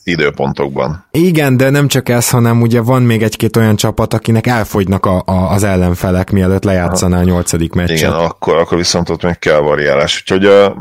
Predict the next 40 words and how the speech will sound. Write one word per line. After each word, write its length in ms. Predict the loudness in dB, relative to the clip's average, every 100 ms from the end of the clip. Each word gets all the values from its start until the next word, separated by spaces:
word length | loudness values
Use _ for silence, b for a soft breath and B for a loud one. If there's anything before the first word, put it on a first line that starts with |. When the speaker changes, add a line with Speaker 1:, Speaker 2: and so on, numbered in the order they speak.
| -6
Speaker 1:
Pándi 240 | 0 2 2
Gergő 300 | 0 0 -2
barátunk 360 | -2 -2 -4
is 140 | -6 -4
írta, 240 | -4 -2
hogy 120 | -2
most 180 | -2 -2
már 100 | 0
jól 140 | 2 2
lenne 140 | 0
látni 280 | -2 -4 -8
egy 80 | -6
schedule, 520 | -4 -4 -2 -4 -4 _
így 360 | -6 -4 -6 -10 -14 -6
gyakorlatilag 800 | -6 -2 -4 0 -2 -2 -6 _ _ -2
egy 160 | -2
hónappal 420 | 0 0 0 0 -2
a 40 |
kezdés 480 | 0 -2 -2 -2 0
előtt? 220 | 0 0
Speaker 2:
Hát 160 | -2 -2
ezt 140 | 0
jól 160 | 0 2
mondod, 340 | 0 0 0
igen, 300 | 0 -2 0
egy 160 | -2 -2
hónappal 260 | -2 0
Speaker 1:
Igen. 120 | 0
Speaker 2:
a 60 | -2
kezdés 460 | -2 -2 -2 -2 -2
előtt. 320 | -2 -2 2
Speaker 1:
A, 220 | 2 4
a 60 | 4
másik 340 | 4 2 2
dolog, 180 | 2 2
ami 140 | 2
eszembe 320 | 0 0 -2
jutott 220 | -2 -4 -6
egyébként, 640 | -4 -4 -4 -2 -2 -2
hogy 340 | 0 0 0